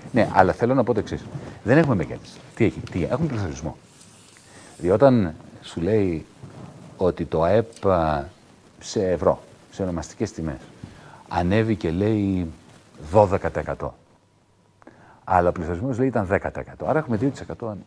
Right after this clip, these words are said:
μεγέθυνση. Δεν είναι έτσι. Ποιανού πληθωρισμός είναι δέκα τοις εκατό; Του ανθρώπου που ζει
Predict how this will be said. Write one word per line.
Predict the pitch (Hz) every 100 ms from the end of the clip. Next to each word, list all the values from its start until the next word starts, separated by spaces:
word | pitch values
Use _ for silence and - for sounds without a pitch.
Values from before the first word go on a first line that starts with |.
| 87
μεγέθυνση. | 82 71 - - - - _ _ _ _ _ -
Δεν | 214
είναι | 65 64
έτσι. | - - 104 - - - - - -
Ποιανού | - 170 208
πληθωρισμός | 120 95 78 82 76
είναι | 82
δέκα | 71 73
τοις | 69
εκατό; | 69 67 - - _ - _ - - - - -
Του | 92 85
ανθρώπου | 69 113 139 151
που | 101 90
ζει | 78 107 104